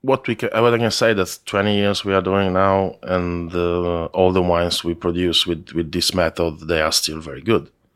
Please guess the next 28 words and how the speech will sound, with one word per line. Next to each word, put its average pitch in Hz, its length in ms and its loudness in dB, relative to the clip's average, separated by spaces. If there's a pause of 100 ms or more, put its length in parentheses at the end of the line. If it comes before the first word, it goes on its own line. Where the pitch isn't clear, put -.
(220)
I 131 80 0
think 160 180 -4
there's 101 220 4
a 110 60 -2
period 104 540 2 (720)
between 95 460 -4
eight 98 680 0
to - 80 -8
ten 92 380 0
years, 98 580 2 (140)
which 95 280 -8
they, 90 220 -4
they 85 180 -6
express - 460 -6
really 78 160 -8
the 76 100 -12
best. - 500 -8 (680)
After 110 300 -2
that, 90 340 0 (460)
they 101 160 0
start - 380 0
to 92 100 -4
stay 87 400 -2
stable 107 560 0 (480)
for 92 220 -4
a 90 100 4
long 95 180 2
time. 104 560 -2